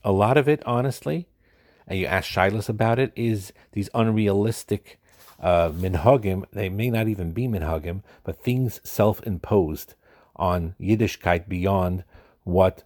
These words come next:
what is required. This is a separate subject, which we're not gonna get into now in detail. But in this generation, you have a lot where actual chiyuvim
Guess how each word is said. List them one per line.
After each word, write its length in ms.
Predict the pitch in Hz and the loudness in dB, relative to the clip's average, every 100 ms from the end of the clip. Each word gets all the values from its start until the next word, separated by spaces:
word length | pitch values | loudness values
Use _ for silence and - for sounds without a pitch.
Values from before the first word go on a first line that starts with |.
| - | -6
what 220 | 98 92 | 0 0
is 160 | 92 90 | 0 -4
required. 500 | 90 - 120 78 78 | -4 4 6 4 -2
This 100 | 90 | -6
is 40 | |
a 80 | 92 | -6
separate 400 | - 143 143 127 | -2 -2 -2 -4
subject, 400 | - 104 107 - | 0 0 0 -4
which 140 | - | -6
we're 80 | 98 | -4
not 180 | 95 113 | -4 -4
gonna 140 | 107 | -4
get 180 | 95 95 | -4 -4
into 240 | 90 - 87 | -4 -6 -4
now 260 | 85 82 | -2 -2
in 120 | 80 | -4
detail. 520 | 80 85 - 76 76 - _ _ - - | -6 -10 -6 -4 -6 -8 _ _ -20 -4
But 140 | - 95 | 2 4
in 140 | 92 | 4
this 260 | 107 123 - | 2 0 -2
generation, 720 | - 107 98 95 110 - 98 | -2 2 2 0 -2 -4 -6
you 120 | 87 | -6
have 300 | - 101 101 - | -4 -4 -4 -4
a 80 | 95 | -4
lot 420 | 90 98 85 - _ _ _ - - | -2 -2 -4 -8 _ _ _ -16 -2
where 180 | 92 - | -2 2
actual 440 | 123 123 - 127 | 0 0 0 0
chiyuvim 840 | 104 92 95 98 131 101 78 82 | 0 -4 -2 2 2 0 -4 -6